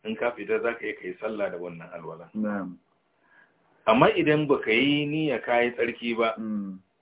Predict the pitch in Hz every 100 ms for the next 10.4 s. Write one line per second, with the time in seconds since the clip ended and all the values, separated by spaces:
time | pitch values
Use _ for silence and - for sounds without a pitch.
0 | _ _ _ 131 127 113 120 123 123 127
1 | 123 131 120 107 110 123 107 101 104 117
2 | 113 113 123 120 127 113 110 117 113 120
3 | 120 120 120 113 107 - _ - 113 117
4 | 123 123 120 120 110 98 104 110 98 101
5 | 98 95 - 90 _ _ 92 95 98 107
6 | 101 95 95 92 104 95 87 80 78 -
7 | _ _ 92 87 113 120 123 123 127 127
8 | 131 127 127 127 110 101 101 113 - 107
9 | 107 107 110 110 95 95 98 - 107 101
10 | 95 87 82 85